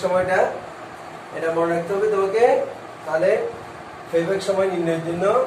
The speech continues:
নগদ আন্তঃপ্রবাহ বিবরণী তৈরি করতে হবে। প্রথমে নগদ আন্তঃপ্রবাহ, প্রবাহ কীভাবে পাবা? নিট মুনাফার সাথে, নিট মুনাফার সাথে অবচয় যোগ করলে নগদ আন্তঃপ্রবাহ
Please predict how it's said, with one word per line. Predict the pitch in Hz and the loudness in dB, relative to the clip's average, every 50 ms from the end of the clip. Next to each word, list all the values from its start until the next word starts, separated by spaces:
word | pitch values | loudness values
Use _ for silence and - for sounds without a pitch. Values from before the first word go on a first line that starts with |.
| - 165 | 2 2
নগদ | 165 165 165 170 165 165 | 2 2 2 2 0 0
আন্তঃপ্রবাহ | 160 160 160 160 165 160 - 160 160 160 170 170 202 202 | 0 -2 -2 -2 -4 -4 -2 -2 0 0 2 2 2 2
বিবরণী | 170 170 170 165 160 160 160 160 165 165 - - | 2 2 0 0 0 0 0 -2 -2 -4 -2 -2
তৈরি | 160 160 156 156 | 0 0 0 -2
করতে | 175 170 160 180 | -4 -2 0 2
হবে। | 180 170 143 139 139 | 2 2 2 0 -2
প্রথমে | 156 156 160 170 - 131 120 - - - - - - - - - - - - | -2 0 2 2 2 2 0 -4 -6 -12 -12 -14 -14 -14 -14 -14 -12 -4 2
নগদ | 151 156 160 170 170 165 | 4 4 6 6 4 4
আন্তঃপ্রবাহ, | 160 160 160 160 165 165 170 185 190 196 202 196 - | 4 2 2 2 0 2 2 4 4 4 4 2 2
প্রবাহ | 175 160 160 175 190 196 - | 0 2 4 4 4 2 2
কীভাবে | 175 175 185 196 196 | 0 2 4 4 6
পাবা? | 196 196 202 220 226 226 | 6 6 6 6 6 4
নিট | - 170 170 175 170 - 190 | 2 0 -2 -4 -4 -4 -2
মুনাফার | 185 180 180 185 196 | 0 0 2 2 2
সাথে, | 190 - 196 190 190 202 214 247 277 - - - - - - - - - - - - - - - - - - - | 2 0 0 -2 2 4 6 6 6 6 2 -2 -8 -12 -12 -14 -14 -14 -14 -16 -16 -16 -16 -14 -14 -14 -8 -4
নিট | 139 151 160 160 - | -4 -4 -2 -4 -4
মুনাফার | 185 190 185 190 190 | -4 -4 -4 -4 -4
সাথে | 190 196 196 202 214 | -4 -4 -2 0 2
অবচয় | 196 165 160 156 160 160 - 165 170 | 2 4 4 2 0 2 2 2 2
যোগ | 165 160 156 156 156 - | 2 0 -2 -2 -2 -2
করলে | 165 165 170 202 220 247 277 - - 165 | -2 0 4 6 8 8 8 6 4 2
নগদ | 160 156 165 160 160 | 2 2 2 2 2
আন্তঃপ্রবাহ | 156 156 160 160 160 160 170 170 170 185 196 - - - | 2 2 2 0 0 0 0 2 4 6 6 6 6 4